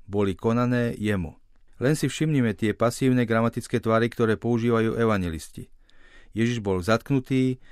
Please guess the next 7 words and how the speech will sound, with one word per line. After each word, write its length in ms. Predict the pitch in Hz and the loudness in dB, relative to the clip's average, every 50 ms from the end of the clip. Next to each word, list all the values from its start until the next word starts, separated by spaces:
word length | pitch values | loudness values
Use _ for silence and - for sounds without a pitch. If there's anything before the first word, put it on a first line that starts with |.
| - - - | -20 -20 -10
uväznený, 880 | - 110 117 131 131 127 123 131 127 123 123 120 120 117 117 117 113 - - | -6 0 4 4 4 4 4 2 2 2 2 0 0 0 0 -2 -4 -8 -12
vedený 480 | 95 95 110 113 110 120 113 110 110 107 | -4 0 0 2 4 4 2 2 2 0
pred 240 | - - 101 92 - | 0 -2 -4 -4 -2
Kajfáša, 800 | - 110 120 - - 127 120 117 - - 117 113 113 113 104 104 | 0 0 0 0 0 0 0 0 0 0 0 0 0 -2 -6 -6
Herodesa 560 | 98 104 104 104 92 104 101 - - 90 82 | -4 -2 0 0 0 0 -2 -2 -4 -6 -6
a 40 | - | -4
Piláta, 600 | - 117 117 117 110 107 - - 107 104 - | -2 0 2 2 2 2 0 -2 -4 -4 -4